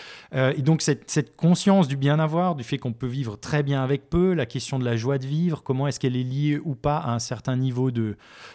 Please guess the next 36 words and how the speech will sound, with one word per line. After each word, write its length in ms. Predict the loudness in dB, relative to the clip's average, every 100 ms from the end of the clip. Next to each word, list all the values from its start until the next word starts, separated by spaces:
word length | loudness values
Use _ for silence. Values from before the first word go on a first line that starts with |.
| -8
de 80 | -4
consommation, 760 | -2 -2 0 0 0 0 2 2
et 60 | 0
cetera, 680 | -4 -2 0 0 -2 _ _ _ _ _ -20 -6
que 80 | -2
j'avais 280 | 0 2 0
vu 260 | 2 4
là 180 | 4 2 0
incarné 440 | -2 0 0 0
dans 140 | -2
cette 240 | -2 -4 -4
société 480 | -4 -4 -2 -2 0
quand 100 | -2
je 60 |
suis 100 | 0
rentré 400 | 0 0 0 0
et 60 | 2
que 60 |
j'ai 100 | 2
lu, 260 | 4 4 2 0 -20 -20 -14 -4
euh, 80 | -2
vraiment 420 | 2 4 4 4
pour 220 | 2 0
la, 100 | 0
pour 300 | -2 -8 -2
la 100 | -2
première 320 | -2 -2 -2
fois, 160 | -2 -4
parce 140 | -4
que 60 | -4
j'étais 160 | -4 -4
assez 240 | -2 0
dépolitisé 680 | 0 -2 -2 -2 -2 -2 -2
en 100 | -2
réalité, 580 | -2 -2 -2 -2 -2 -2
euh, 180 | -4